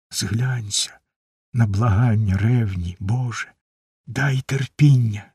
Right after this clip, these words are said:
дай наснаги, щоб оце покинуть ложе.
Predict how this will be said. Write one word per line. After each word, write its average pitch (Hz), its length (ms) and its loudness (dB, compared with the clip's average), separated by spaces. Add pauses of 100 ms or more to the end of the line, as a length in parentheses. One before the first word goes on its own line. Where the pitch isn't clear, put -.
(140)
дай 147 460 4
наснаги, 143 800 4 (280)
щоб 139 320 2
оце 135 540 4 (160)
покинуть 139 680 0
ложе. 139 520 0